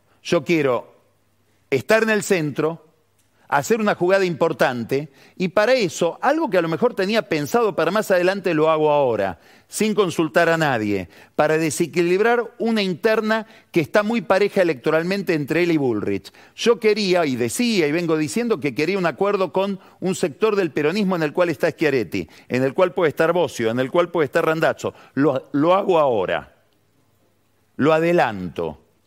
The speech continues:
Aún pagando un costo, que es el costo de esta polémica. ¿Le saldrá bien? Schiaretti ya cobró, en medio de la elección cordobesa,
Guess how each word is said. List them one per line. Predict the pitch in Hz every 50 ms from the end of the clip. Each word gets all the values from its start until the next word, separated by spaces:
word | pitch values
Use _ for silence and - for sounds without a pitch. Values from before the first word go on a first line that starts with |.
| _ _ _ _ _ _ _ _ _ _ _ _ _ _ _ -
Aún | 143 170 220 254 262 -
pagando | - 196 180 185 190 190 180 170
un | 170 170 147
costo, | - 175 139 104 - - - 165 196 214 208 _ _ _ _ _ _ _ _
que | - 165
es | 180 - 208
el | 202 180 147
costo | - 196 180 165 - - 208 170
de | 147 160
esta | 139 - - 156 -
polémica. | 143 131 120 107 95 92 87 82 73 85 78 76 76 - _ _ _ _ _ _ _ _ _ _ _ _ _ _ _ _ _ _ _ _ _ _ _ _ _ _ _ _ _ _ _ _ _ _ _ _ _ _ _ _ _ _ _ _ _ _ _ _ _ _ _ _ _ _ _ _ _ _ _ _ _ _ _ _ _ _ -
¿Le | 139 156 160
saldrá | - - 165 165 165 190 196 196 190
bien? | 220 247 262 247 180 117 90 73 - - _ _ _ _ _ _ _ _ _ _ _ _ _ _ _ _ -
Schiaretti | - - - 156 156 165 220 277 285 208 - 254 233 208 - - _ _ _ _ _ _ _ _ _ _ _ _ _
ya | - - 175 165 -
cobró, | 160 147 156 240 254 185 113 82 - - _ _ _ _ _ _ _ _ _ _ _ _ _ _ _ _ _ _ _
en | - 127 135 151
medio | 185 233 233 202 175 151 135
de | 127 123
la | 120 120
elección | 123 127 131 113 - - 190 202 196 196 180
cordobesa, | - - 147 139 143 165 202 247 269 214 - - 214 208 208